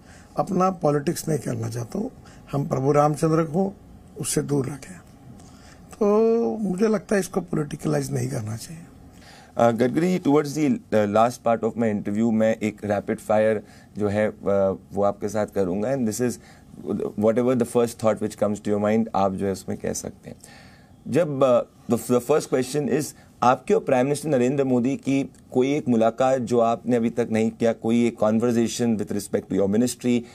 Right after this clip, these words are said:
Speaker 2: या, अ, with respect to politics जो अभी तक आपने शेयर नहीं की है, जो आपको लगता है कि which helps the people understand कि किस तरीके की working relationship
Speaker 1: देखिए,
Speaker 2: है?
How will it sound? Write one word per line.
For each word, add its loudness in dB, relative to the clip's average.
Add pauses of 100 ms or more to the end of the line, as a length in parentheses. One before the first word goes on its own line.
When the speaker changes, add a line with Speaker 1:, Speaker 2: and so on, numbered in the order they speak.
(260)
Speaker 2:
या, 4
अ, 2
with -2
respect -2 (160)
to 0 (300)
politics 2
जो 2
अभी 4
तक 0
आपने 0
शेयर 0
नहीं -2
की -4
है, 2
जो -2
आपको -4
लगता -2
है 2
कि -4
which -4 (340)
helps 0
the -2
people -2
understand 0
कि -6
किस -6
तरीके -2
की -4
working -4
relationship 0
Speaker 1:
देखिए, 6
Speaker 2:
है? -6